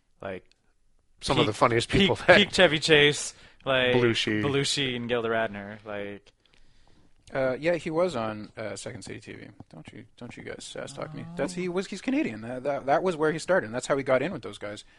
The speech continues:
Speaker 1: Hmm.
Speaker 3: So maybe he did have, like, funny moments
Speaker 2: There,
Speaker 3: there.
Speaker 2: there's some, there are some funny moments in,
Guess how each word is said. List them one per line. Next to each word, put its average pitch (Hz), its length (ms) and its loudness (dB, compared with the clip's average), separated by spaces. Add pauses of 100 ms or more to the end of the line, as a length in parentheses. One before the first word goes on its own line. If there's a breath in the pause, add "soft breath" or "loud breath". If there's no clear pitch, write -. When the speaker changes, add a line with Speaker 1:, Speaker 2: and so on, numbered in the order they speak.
(100)
Speaker 1:
Hmm. 185 100 -10
Speaker 3:
So 156 120 -2
maybe 240 240 2
he 285 160 -2
did 233 140 0
have, 196 140 2
like, 131 140 0
funny 135 220 -2
moments 123 480 -6 (160)
Speaker 2:
There, 147 140 2
Speaker 3:
there. 127 100 4
Speaker 2:
there's 202 160 6
some, 214 320 6
there 175 180 6
are 202 60 8
some 180 160 -2
funny 147 340 4 (120)
moments 117 320 -6
in, 113 260 -10